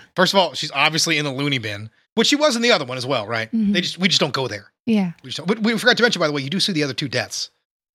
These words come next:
Speaker 1: This movie just talks about the two kids dead in the car. We never see them.
Speaker 2: Yeah.
Speaker 1: So we, we could basically swap those out for this one. And I think this is a good swap. And she can't see the T V, so they have, like, something blocking her. So she gets all the way there.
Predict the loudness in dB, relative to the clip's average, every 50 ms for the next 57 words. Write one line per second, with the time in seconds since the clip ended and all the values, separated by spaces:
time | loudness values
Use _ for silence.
0 | _ _ _ _ -2 -2 0 2 2 2 2 0 0 2 2 2 2 2 0 0
1 | -2 -2 -4 -6 -6 -6 -4 -4 -6 -6 -4 -4 -4 -4 -4 -6 -10 -10 -8 -8
2 | -6 -6 -6 -6 -4 -6 -6 -6 -8 -12 _ _ -2 -2 -2 -2 -4 -8 _ -10
3 | -8 -6 -6 -6 -6 -4 -2 0 0 2 2 2 2 2 0 0 0 0 0 2
4 | 0 0 0 0 -2 -2 0 -2 -2 -2 -4 -6 -4 -4 -4 -4 -4 -6 -10 -12
5 | -12 -6 0 2 2 2 2 0 -2 -2 -2 -2 -2 0 0 0 -2 -2 -4 -6
6 | -8 -10 _ _ _ _ _ _ _ _ _ _ _ _ _ _ _ _ _ _
7 | _ _ _ _ 0 2 2 2 2 0 0 0 0 2 2 2 2 2 0 0
8 | 2 2 2 2 4 4 2 2 2 2 2 2 2 0 0 0 0 0 0 0
9 | 0 -2 -4 -2 0 2 2 2 2 2 -2 -4 -4 -2 -2 -2 -2 0 -2 -4
10 | -6 -8 -6 -8 -6 -6 -6 -6 -4 -4 -4 -2 0 0 0 0 -2 -2 -4 -2
11 | -2 -2 -4 -4 -6 -6